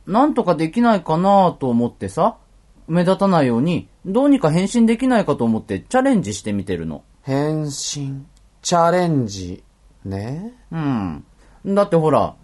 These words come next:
Speaker 1: 君はそういうの上手でしょ？目立たないように周りに溶け込むことができるわけじゃない？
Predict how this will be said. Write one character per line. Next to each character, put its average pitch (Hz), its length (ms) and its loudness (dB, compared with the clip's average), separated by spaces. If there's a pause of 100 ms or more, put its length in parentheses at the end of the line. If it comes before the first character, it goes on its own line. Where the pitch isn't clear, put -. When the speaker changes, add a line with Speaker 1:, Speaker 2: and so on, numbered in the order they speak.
(380)
Speaker 1:
君 277 260 6
は 294 160 8
そ 285 200 2
う 277 60 6
い 285 60 6
う 277 120 6
の 147 120 4
上 160 240 2
手 165 60 -2
で 110 120 -2
し - 100 -8
ょ？ 220 180 0 (460)
目 180 160 2
立 190 120 2
た 196 120 2
な 180 120 4
い 143 60 4
よ 120 100 2
う 123 60 2
に 147 320 0
周 202 300 4
り 233 100 4
に 226 120 6
溶 214 120 0
け 208 80 0
込 214 100 2
む 220 140 4
こ 214 100 0
と 214 120 0
が 135 100 2
で 123 100 -2
き 196 140 -2
る 143 100 2
わ 107 80 2
け 95 120 -6
じ 80 60 -6
ゃ 90 60 -4
な 160 200 0
い？ 285 40 -8